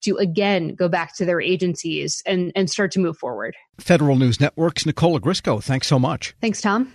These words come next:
Speaker 2: Check out her stories, and we'll have a link to that guidance if you want to have some good reading for yourself at federal news network dot com.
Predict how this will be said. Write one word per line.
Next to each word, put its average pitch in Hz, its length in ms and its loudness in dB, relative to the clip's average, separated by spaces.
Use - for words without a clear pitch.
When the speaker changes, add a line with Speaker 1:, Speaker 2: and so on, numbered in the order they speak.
Speaker 2:
Check 160 220 2
out 156 120 6
her 120 100 -2
stories, 131 520 -2
and 120 140 0
we'll 120 140 -2
have 120 180 0
a 110 80 -2
link 123 360 -4
to 180 200 -4
that 117 200 0
guidance 131 460 0
if - 140 -6
you 113 60 -2
want 95 260 -4
to - 80 -20
have 104 180 -8
some 101 160 -10
good 101 180 -2
reading 117 280 0
for - 100 -10
yourself 139 440 -2
at 147 180 -4
federal 131 280 -2
news 117 260 0
network 113 420 -4
dot 95 240 -8
com. 85 460 -10